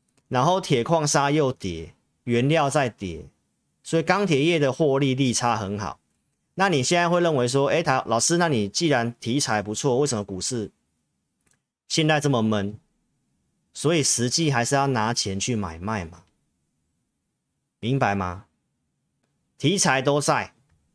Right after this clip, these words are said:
现在就是量跟信心什么时候恢复，就是要一些不确定的因素解除了。第一个当然假期嘛，第二个九月二十三号嘛，第三个债务上限嘛，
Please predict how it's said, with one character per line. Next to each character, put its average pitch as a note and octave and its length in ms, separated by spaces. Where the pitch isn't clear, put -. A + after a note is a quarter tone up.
现 E3 220
在 F3 80
就 F3+ 80
是 E3+ 160
量 D#3 340
跟 C#3+ 200
信 C#3+ 260
心 C3 180
什 G#2+ 160
么 F#2 120
时 - 100
候 A#2 140
恢 A2 240
复， G2+ 260
就 F3 120
是 D#3 140
要 D#3+ 160
一 D#3+ 60
些 D#3+ 160
不 B2 260
确 D#3 240
定 C#3+ 160
的 A#2+ 100
因 B2+ 200
素 C3 240
解 F#2 240
除 F#2 200
了。 G2 220
第 D#3+ 200
一 - 20
个 E3 140
当 D#3 160
然 C3 100
假 B2 240
期 F#2+ 240
嘛， F#2 220
第 E3 180
二 E3 120
个 B2 280
九 A2+ 200
月 D3 160
二 D3 80
十 B2+ 80
三 B2+ 200
号 C3+ 160
嘛， F#2+ 280
第 E3+ 160
三 D#3 320
个 A#2+ 260
债 D3 220
务 D3+ 160
上 C3+ 220
限 B2+ 200
嘛， F#2+ 220